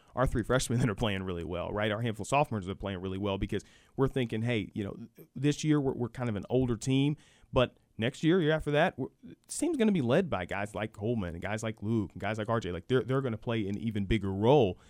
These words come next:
and we gotta make sure that, that, that continues to, that N I L continues to be something that makes them wanna be here.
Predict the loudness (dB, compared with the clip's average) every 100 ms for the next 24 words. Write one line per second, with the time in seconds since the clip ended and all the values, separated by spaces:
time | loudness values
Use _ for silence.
0 | -8 -2 2 2 2 0 0 -2 -2 -4
1 | -6 -6 -6 -4 -2 -4 0 0 0 -2
2 | -2 -2 -4 -4 0 0 2 2 0 -2
3 | -2 -2 -4 -4 -4 -2 -2 -2 -2 0
4 | 2 2 0 0 -8